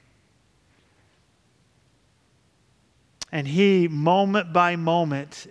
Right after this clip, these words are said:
day by day, is praying for you. He is at the Father's right hand, even right now, interceding for you. He is acting on your behalf. He himself has promised to be with us to the end of the age, to never leave us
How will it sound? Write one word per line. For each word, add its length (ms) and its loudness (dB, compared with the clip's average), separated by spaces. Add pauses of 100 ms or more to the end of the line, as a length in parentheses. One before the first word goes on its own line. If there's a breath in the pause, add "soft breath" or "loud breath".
(120)
day 340 2
by 260 0
day, 400 -2
is 160 -6
praying 480 -2
for 140 -10
you. 400 -8 (340 loud breath)
He 160 2
is 140 2
at 160 0
the 80 -4
Father's 420 2
right 180 0
hand, 340 -2
even 280 0
right 180 0
now, 200 0
interceding 720 -2
for 160 -6
you. 340 -4 (300 loud breath)
He 180 6
is 180 2
acting 520 -2
on 120 0
your 160 2
behalf. 460 -2 (180 loud breath)
He 300 2
himself 440 0
has 120 -4
promised 560 0
to 80 -4
be 140 0
with 240 2
us 180 0 (260 loud breath)
to 120 2
the 180 -2
end 200 2
of 60 0
the 180 2
age, 380 2
to 100 -2
never 260 0
leave 260 2
us 260 0